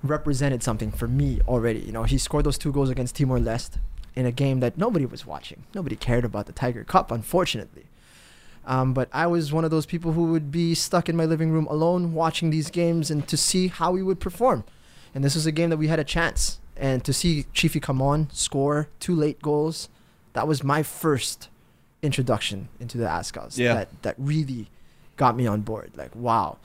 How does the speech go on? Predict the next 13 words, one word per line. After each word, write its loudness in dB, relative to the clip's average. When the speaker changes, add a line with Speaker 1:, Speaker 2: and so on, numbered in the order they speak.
Speaker 1:
We 2
have 4
a -4
player 2
that -4
was, 2
is 2
of -2
this 2
quality. 2
And -4
he 2
was 2